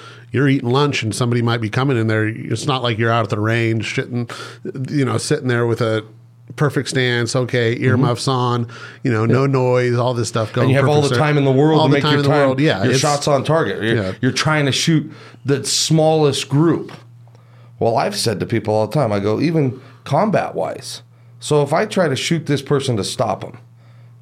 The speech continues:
Speaker 2: and I put a round, let's say,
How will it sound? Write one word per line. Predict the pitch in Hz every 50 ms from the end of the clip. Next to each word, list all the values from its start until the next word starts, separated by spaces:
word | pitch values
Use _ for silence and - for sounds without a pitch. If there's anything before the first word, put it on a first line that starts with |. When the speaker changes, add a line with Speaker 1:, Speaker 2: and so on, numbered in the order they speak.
| - - - - - - - - - - -
Speaker 2:
and | 113 117 113 113 113 113 113 110
I |
put | 104 - - 165 160
a | 151
round, | 139 139 139 135 135 135 135 135 131 - - - - - - - - - - - - - - 123
let's | 127 123 -
say, | - 135 127 120 117 110 -